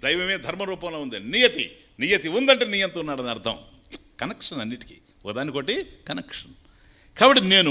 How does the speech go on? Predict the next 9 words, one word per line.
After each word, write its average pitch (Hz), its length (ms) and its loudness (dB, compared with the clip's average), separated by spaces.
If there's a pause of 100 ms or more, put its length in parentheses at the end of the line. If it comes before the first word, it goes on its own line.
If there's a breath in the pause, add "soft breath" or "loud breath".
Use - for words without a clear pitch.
ఉన్నాను, 233 260 6 (100)
జగత్తు 165 280 2 (100)
ఉంది, 262 200 4 (300)
నేను 143 160 2 (100)
ఉన్నాను. 131 320 0 (760 soft breath)
జగత్తు 113 320 -8 (140)
లేకుండా 135 440 -6
పోతుంది, 85 440 -8 (440)
కానీ 87 200 -16